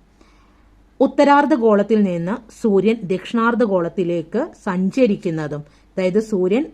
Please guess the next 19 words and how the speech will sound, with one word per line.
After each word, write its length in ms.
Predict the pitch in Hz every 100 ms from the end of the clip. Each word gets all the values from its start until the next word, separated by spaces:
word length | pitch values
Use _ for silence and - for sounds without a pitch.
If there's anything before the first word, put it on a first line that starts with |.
| -
ഉത്തരാർദ്ധഗോളത്തിൽ 1000 | 190 196 196 214 233 254 208 196 190 202
നിന്ന് 280 | 185 175 214
ദക്ഷിണാർദ്ധഗോളത്തിലേക്ക് 1300 | 175 170 - 196 196 226 196 175 165 180 175 170 208
പോകുമ്പോൾ 540 | 165 151 151 160 247 - _ _ _
എന്തായിരിക്കും? 680 | 180 202 185 170 160 170 175 -
ഉത്തരാർദ്ധഗോളത്തിൽ, 1120 | 160 - 170 170 170 165 175 165 165 170 220 403 - _ _ 180
ആ, 140 | 170
സ്വാഭാവികമായിട്ടും 880 | 160 180 160 170 175 175 160 160 175
അവിടെ 180 | 156 165
തണുത്ത 300 | 160 156 214 -
കാലാവസ്ഥയായിരിക്കും. 1040 | 151 143 151 143 - 160 147 143 147 - - _ _ _ -
അപ്പോൾ 280 | 196 214 175
അതും 340 | 165 156 339 480 -
ഇവിടുത്തെ 400 | 175 170 - 466 -
ശൈത്യമേറിയ 540 | 202 165 208 180 160 170 165
കാലാവസ്ഥയ്ക്ക് 720 | 147 151 160 - 170 277 381 -
കാരണമാണ്. 720 | 147 143 147 139 139 170 151 - _ _ _
പിന്നെ 220 | - 339 359
ശൈത്യകാലം 800 | 285 233 214 339 311 254 269